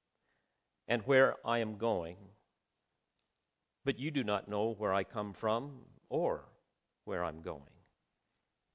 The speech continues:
You people judge according to the flesh. I'm not judging anyone. But even if I do judge, my judgment is true,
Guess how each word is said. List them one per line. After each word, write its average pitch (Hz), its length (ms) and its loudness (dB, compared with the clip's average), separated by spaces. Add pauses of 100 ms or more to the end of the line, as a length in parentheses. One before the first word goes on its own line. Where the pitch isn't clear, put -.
(360)
You 190 180 0
people 185 360 4
judge 156 340 6
according 165 460 0
to 143 80 -2
the 120 100 -4
flesh. - 840 2
I'm 156 160 -4
not 98 200 0
judging 87 460 -10
anyone. 87 680 -8 (920)
But 127 140 4
even 156 260 8
if 143 140 6
I 139 160 12
do 185 200 6
judge, 120 460 6
my 151 220 8
judgment 127 500 4
is - 140 -4
true, - 560 -4